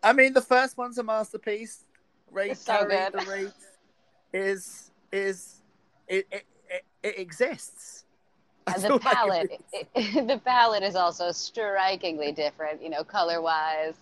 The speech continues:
Speaker 2: and filmmaking-wise.
Speaker 1: Yeah.
Speaker 2: But yeah, story-wise, there's enough, there's enough in common for, you know, if you got the gist, you can get the gist again. Um, but hey, to each his own, of course.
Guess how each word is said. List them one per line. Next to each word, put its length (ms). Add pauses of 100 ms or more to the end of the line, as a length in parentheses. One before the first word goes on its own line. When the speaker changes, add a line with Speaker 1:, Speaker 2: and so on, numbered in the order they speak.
(120)
Speaker 2:
and 220
filmmaking-wise. 320
Speaker 1:
Yeah. 400
Speaker 2:
But 180 (460)
yeah, 220
story-wise, 640
there's 200
enough, 300 (140)
there's 180
enough 260
in 120
common 520
for, 240
you 120
know, 140
if 120
you 100
got 220
the 80
gist, 640
you 160
can 160
get 180
the 60
gist 300
again. 440 (480)
Um, 240
but 240
hey, 260
to 200
each 160
his 140
own, 180
of 160
course. 720